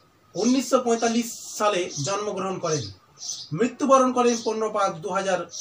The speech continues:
কুড়ি, প্রায় ইফতারের পর, অর্থাৎ সন্ধ্যে সাড়ে ছটা। তার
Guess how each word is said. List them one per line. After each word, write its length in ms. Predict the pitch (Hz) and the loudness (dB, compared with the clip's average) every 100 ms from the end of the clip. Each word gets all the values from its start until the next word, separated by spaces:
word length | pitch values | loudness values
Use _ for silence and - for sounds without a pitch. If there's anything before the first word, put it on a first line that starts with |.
| - - _ | -12 -14 _
কুড়ি, 200 | 196 180 247 - | -8 -6 -8 -4
প্রায় 240 | 208 190 190 - _ _ _ _ _ - - - - - _ - 240 | -2 -2 -6 -18 _ _ _ _ _ -20 -14 -12 -12 -16 _ -4 -4
ইফতারের 460 | - 247 226 208 - - - | 2 4 4 2 -4 -14 2
পর, 220 | 202 208 - - _ _ _ - 185 | 4 4 2 -8 _ _ _ -4 -2
অর্থাৎ 340 | 202 208 208 - - | -2 -4 -4 -6 -8
সন্ধ্যে 300 | 180 170 165 165 - - - | -4 -4 -4 -8 -12 -12 -14
সাড়ে 260 | - 196 190 180 | -6 -4 -4 -6
ছটা। 260 | 151 143 104 - - - - _ _ _ _ _ _ 740 _ _ 807 _ _ _ - - | -6 -6 -8 -12 -14 -14 -20 _ _ _ _ _ _ _ _ _ -20 _ _ _ -20 2
তার 160 | 214 | 4